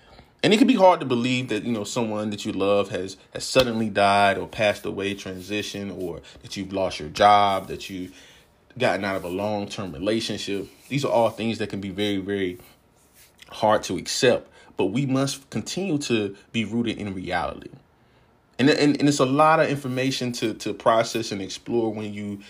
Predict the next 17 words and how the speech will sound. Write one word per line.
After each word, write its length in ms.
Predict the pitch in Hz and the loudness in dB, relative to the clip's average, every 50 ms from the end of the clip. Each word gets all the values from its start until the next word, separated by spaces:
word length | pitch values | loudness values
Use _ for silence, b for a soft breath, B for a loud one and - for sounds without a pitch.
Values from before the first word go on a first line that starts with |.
| B B B B B B _ - | B B B B B B _ 0
think 160 | 135 139 135 | 2 2 2
about 440 | 123 101 104 98 95 90 92 - - - _ _ _ _ - | 2 2 2 2 0 0 -2 -6 -12 -18 _ _ _ _ -12
this 220 | 98 98 95 92 | -8 -8 -6 -6
stage 400 | - - - 95 98 92 90 87 | -6 -4 -4 -4 -4 -4 -8 -10
that 180 | 92 87 - - | -12 -12 -12 -12
you're 100 | 90 87 | -10 -10
in, 340 | 90 90 87 85 85 85 - | -8 -8 -10 -10 -14 -14 -12
denial. 720 | - 92 87 92 95 92 87 80 76 71 69 71 76 76 - b b b b b b b b b b b _ _ - | -10 -8 -8 -6 -6 -6 -6 -6 -6 -6 -8 -8 -10 -14 -18 b b b b b b b b b b b _ _ -14
And 480 | - - 117 120 117 110 104 101 95 - _ _ _ _ _ _ _ _ _ _ _ _ _ _ _ _ _ _ _ _ _ _ _ _ _ _ _ _ _ _ _ - | -12 -8 -8 -6 -6 -6 -8 -10 -12 -14 _ _ _ _ _ _ _ _ _ _ _ _ _ _ _ _ _ _ _ _ _ _ _ _ _ _ _ _ _ _ _ -20
it, 340 | 311 - - - - - - _ _ _ - _ _ | -20 -16 -16 -16 -16 -16 -20 _ _ _ -20 _ _
it, 180 | - 135 - - - | -8 -6 -6 -6 -6
it 160 | 131 120 120 | -8 -6 -6
takes 280 | - 127 120 - - - | -6 -6 -6 -6 -8 -8
time. 400 | - 117 107 80 - - - - b b b b b b b b _ _ _ _ _ _ _ - - | -6 -4 -4 -4 -6 -10 -14 -18 b b b b b b b b _ _ _ _ _ _ _ -12 -2
So 140 | - - 123 | 2 2 4
if 140 | 117 120 | 4 2
you're, 320 | 131 127 127 127 123 117 | 2 4 4 6 4 4